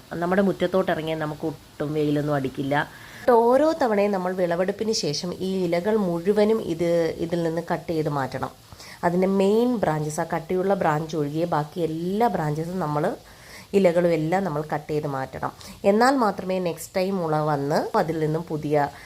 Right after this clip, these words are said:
ആ, പൂക്കളും അത് പിന്നീട് കായ്കളും ഒക്കെയായി മാറുകയുള്ളൂ. അപ്പോൾ ഇത് കാണുമ്പോൾ വളരെ നിസ്സാരമാണെന്ന് തോന്നും, പക്ഷെ ഒരിക്കലുമല്ല. ഒരു, ഏ, മൂന്ന് മണിക്കൂറോളം അതിനോടൊപ്പം ഇരുന്നിട്ടാണ് ആ ഇലകൾ ഇത്രയും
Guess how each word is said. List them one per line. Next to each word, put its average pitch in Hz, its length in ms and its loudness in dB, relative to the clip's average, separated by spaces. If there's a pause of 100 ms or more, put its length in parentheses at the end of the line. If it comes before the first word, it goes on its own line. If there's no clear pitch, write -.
(300)
ആ, 156 120 0
പൂക്കളും 151 680 0
അത് 151 200 -4
പിന്നീട് 151 340 0
കായ്കളും 147 580 0
ഒക്കെയായി 135 300 -2
മാറുകയുള്ളൂ. 131 680 -2 (760)
അപ്പോൾ 262 280 6
ഇത് 294 360 4
കാണുമ്പോൾ 269 400 4
വളരെ 247 280 6
നിസ്സാരമാണെന്ന് 196 760 0
തോന്നും, 170 300 -2
പക്ഷെ 175 280 -6
ഒരിക്കലുമല്ല. 160 880 2
ഒരു, 160 220 2
ഏ, 151 720 2
മൂന്ന് 196 400 2
മണിക്കൂറോളം 185 960 2 (540)
അതിനോടൊപ്പം 165 500 0
ഇരുന്നിട്ടാണ് 156 520 -2
ആ 151 80 0
ഇലകൾ 151 420 0
ഇത്രയും 208 840 0